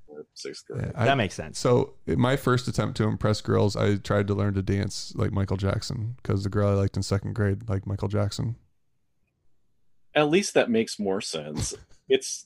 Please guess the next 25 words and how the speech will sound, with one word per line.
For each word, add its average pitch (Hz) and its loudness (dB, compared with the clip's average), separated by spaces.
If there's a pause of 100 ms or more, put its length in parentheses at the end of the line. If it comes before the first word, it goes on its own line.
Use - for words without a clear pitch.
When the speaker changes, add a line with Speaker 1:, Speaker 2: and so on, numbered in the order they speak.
(100)
Speaker 1:
still 208 12
dumb, 143 8
but 120 4
it's 131 2
Speaker 2:
<laughs> - -14
Speaker 1:
less 151 8
dumb 135 4
than 120 0
learning 156 6
how 131 8
to 110 6
juggle 131 6
to 92 -2
impress 92 -4
girls. 85 -6
Speaker 3:
I've 151 -2
just 190 -4
given 131 0
girls 92 0
drawings. 120 -4 (640)
Speaker 2:
Oh, - -4
sh-, - -8 (800)
and 127 0
that 139 -4
worked? 139 0